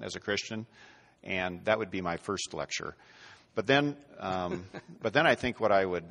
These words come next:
suggest is that, um, since this is all God's money, um, I,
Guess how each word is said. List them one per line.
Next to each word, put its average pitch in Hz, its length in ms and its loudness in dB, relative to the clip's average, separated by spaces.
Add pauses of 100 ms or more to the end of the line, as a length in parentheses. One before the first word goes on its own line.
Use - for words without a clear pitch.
(120)
suggest 107 720 0
is 95 260 -6
that, 92 380 0
um, 85 420 -4
since 120 280 -6
this 101 200 -4
is 104 140 -2
all 90 160 0
God's 90 380 -2
money, 95 360 -4 (440)
um, 87 440 -6 (120)
I, 131 140 -2